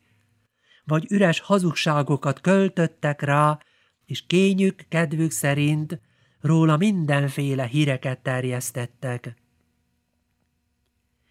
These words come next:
Néha mégis megfelelt nekik, hogy hallgatásával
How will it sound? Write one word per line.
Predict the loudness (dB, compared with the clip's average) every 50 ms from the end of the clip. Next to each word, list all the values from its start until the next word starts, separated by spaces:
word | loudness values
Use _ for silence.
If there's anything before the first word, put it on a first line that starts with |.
| _ _
Néha | -4 -2 0 0 0 0 2
mégis | 2 2 2 0 0 -4 -6 -4
megfelelt | -4 -4 -6 -6 -2 -2 0 2 2 2 2 0 -2 -4 -6
nekik, | -4 -4 -4 -2 -2 -4 -4 -4 -4 -12 _ _ _ _ _ _ _ _ _ _ _ _ _ _
hogy | _ -6 -6 -4
hallgatásával | -2 0 2 2 2 2 0 -2 0 0 0 0 0 -2 -2 0 0 0 2 2 2 2 2 0